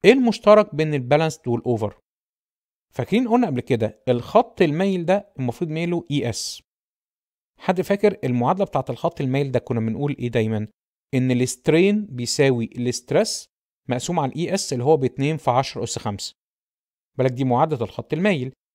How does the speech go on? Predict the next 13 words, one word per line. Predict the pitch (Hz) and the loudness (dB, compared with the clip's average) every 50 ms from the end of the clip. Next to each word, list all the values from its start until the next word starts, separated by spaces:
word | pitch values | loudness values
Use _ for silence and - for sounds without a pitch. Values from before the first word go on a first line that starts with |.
| _ _ _ | _ _ _
دي | 139 170 | -4 -4
بتنفع | - - 190 190 190 - 160 | 2 2 2 2 6 4 4
لأنهي | 139 135 120 156 165 165 | 4 4 2 0 0 0
قطاعات؟ | 151 - _ - 135 131 135 143 156 156 - _ _ _ _ _ _ - | -2 -4 _ 0 4 6 8 6 6 4 0 _ _ _ _ _ _ -4
الأوفر | 131 127 - - 160 175 208 214 185 220 226 233 226 - - | -4 -4 0 4 6 8 8 8 8 6 6 6 4 -4 -6
والبالانس | - 127 127 120 117 139 151 151 151 143 - - 120 | -2 0 0 2 6 8 8 8 6 0 -4 -2 0
بس، | 123 113 - - - - - | 0 0 0 -2 -8 -10 -12
عشان | - 120 - - 117 117 | -12 -10 -6 -6 0 0
دول | 143 147 139 | 0 2 2
موجودين | 131 113 117 113 127 156 160 | -2 -2 -2 -6 -4 -4 -4
على | 135 | -4
الخط | 110 - - 139 - - | -6 -4 -6 -6 -4 -4
المايل. | 120 113 113 104 95 95 101 | -4 -2 -2 -2 -4 -6 -10